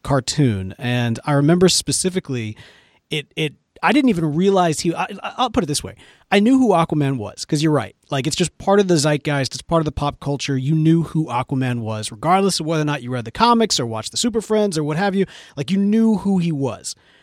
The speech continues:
But I will never forget that first episode of Justice League that he appears on, where he's this king.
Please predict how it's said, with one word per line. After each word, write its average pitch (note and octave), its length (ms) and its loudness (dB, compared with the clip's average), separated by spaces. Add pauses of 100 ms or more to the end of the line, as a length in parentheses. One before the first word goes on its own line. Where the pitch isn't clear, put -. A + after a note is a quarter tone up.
(540)
But D#3+ 300 0 (420)
I E3+ 80 2
will F3+ 140 2
never A3 300 0
forget D#3 540 -4
that D3 160 -2
first - 580 -6
episode F3 420 0
of A#2 160 -8
Justice G3 480 -2
League D#3 200 0
that C3 100 -2
he B2 120 -4
appears A#3 420 0
on, A#2+ 340 -2 (420)
where E3+ 320 2
he's C3 300 -4
this A2+ 180 -8
king. C4 560 2